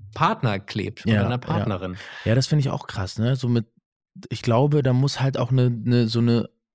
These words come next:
Speaker 2: gute Bindung, ist ja wie beim Schauspielen, wenn du Spielpartner hast, mit denen du gut zurechtkommst und irgendwie so eine Chemie herrscht,
Speaker 1: Mhm.
Speaker 2: dann werden die Szenen irgendwie so dezent auch besser, weißt du?
Speaker 1: Das finde ich einen schönen Vergleich gerade, ja?
Speaker 2: Und ich glaube, beim Tanzen ist das auch irgendwie so ähnlich.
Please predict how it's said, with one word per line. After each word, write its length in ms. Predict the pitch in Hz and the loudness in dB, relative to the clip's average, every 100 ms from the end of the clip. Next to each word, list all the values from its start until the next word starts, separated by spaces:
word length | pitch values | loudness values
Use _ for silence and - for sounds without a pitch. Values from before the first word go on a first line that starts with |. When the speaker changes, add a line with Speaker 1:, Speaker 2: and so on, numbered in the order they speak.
| - | -18
Speaker 2:
gute 340 | - 151 156 170 | 0 0 2 0
Bindung, 560 | - 143 165 160 160 | 2 2 4 4 2
ist 120 | 147 135 | 0 0
ja 100 | 151 | 2
wie 80 | |
beim 180 | 165 151 | 2 2
Schauspielen, 800 | 139 135 160 - - 117 135 151 | 0 0 0 -2 0 4 4 4
wenn 140 | 113 | 2
du 80 | 123 | 2
Spielpartner 580 | - - 175 143 147 139 | 0 0 0 2 0 0
hast, 140 | 131 | 0
mit 160 | 135 123 | 0 0
denen 140 | 127 | 2
du 80 | 120 | 2
gut 340 | 117 170 202 - | 2 2 0 0
zurechtkommst 920 | - 127 151 - - 104 120 180 - | -2 0 0 -2 -4 0 0 -2 -4
und 200 | 101 - _ | -4 -4 _
irgendwie 220 | - 127 120 | 0 2 2
so 100 | 113 | 4
eine 120 | 117 | 2
Chemie 440 | - 117 120 156 170 | 2 2 4 4 4
herrscht, 440 | 95 104 143 - | 2 0 -2 -4
Speaker 1:
Mhm. 260 | 101 95 90 117 _ - | -4 -2 -4 -10 _ -2
Speaker 2:
dann 360 | 113 117 - - | 2 2 0 -2
werden 300 | 123 135 156 | -2 0 2
die 80 | 135 | 0
Szenen 340 | - 151 190 | 0 2 2
irgendwie 240 | 135 123 110 | 2 2 2
so 220 | 113 110 | 2 0
dezent 420 | - 113 - 135 | 0 -2 0 0
auch 120 | 131 | 0
besser, 400 | - 151 - 85 | -2 -2 0 -2
weißt 240 | 82 90 127 | 0 0 0
du? 120 | 151 - _ - | 0 -2 _ -8
Speaker 1:
Das 120 | 117 | -4
finde 140 | - 170 | 0 2
ich 40 | |
einen 80 | 156 | 2
schönen 200 | - 151 | 2 0
Vergleich 360 | 143 139 101 - | 2 2 0 -2
gerade, 240 | 95 92 | -4 -2
ja? 280 | 92 135 139 _ _ _ - _ - | -4 -4 -8 _ _ _ -20 _ -4
Speaker 2:
Und 100 | 202 | -2
ich 20 | 98 | 2
glaube, 180 | 110 107 | 2 2
beim 80 | |
Tanzen 300 | 101 110 - | 4 2 2
ist 140 | 110 107 | 2 2
das 180 | 107 - | -4 -2
auch 200 | 117 - | -4 -2
irgendwie 260 | - 101 98 | 0 2 2
so 180 | 95 87 | 0 -2
ähnlich. 500 | 95 92 95 - | -2 -2 -4 -8